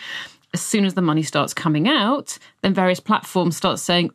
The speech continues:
"Ooh, uh, yes, uh, maybe we can't quite give you your cash back right now. We might have to hold on to it for a bit longer." And then that hits confidence, and then people try and take more money out. And then so you've got, like, a series now of effectively bank runs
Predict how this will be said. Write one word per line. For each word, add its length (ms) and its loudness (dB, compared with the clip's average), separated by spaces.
"Ooh, 140 2
uh, 400 2
yes, 380 0
uh, 180 2
maybe 240 2
we 140 2
can't 500 0
quite 400 -2
give 180 0
you 80 2
your 160 2
cash 300 -2
back 240 0
right 260 2
now. 300 2
We 100 4
might 200 0
have 100 -6
to 80 -4
hold 240 2
on 120 2
to 160 -6
it 100 -4
for 100 -2
a 60 0
bit 160 -2
longer." 500 0
And 160 2
then 160 2
that 180 0
hits 260 -2
confidence, 760 -2
and 80 2
then 120 0
people 240 -2
try 160 0
and 100 0
take 180 -2
more 140 0
money 260 0
out. 280 -2
And 120 0
then 120 0
so 100 -4
you've 240 0
got, 220 0
like, 160 -2
a 60 -2
series 640 0
now 260 2
of 180 -2
effectively 540 -2
bank 480 -2
runs 480 -8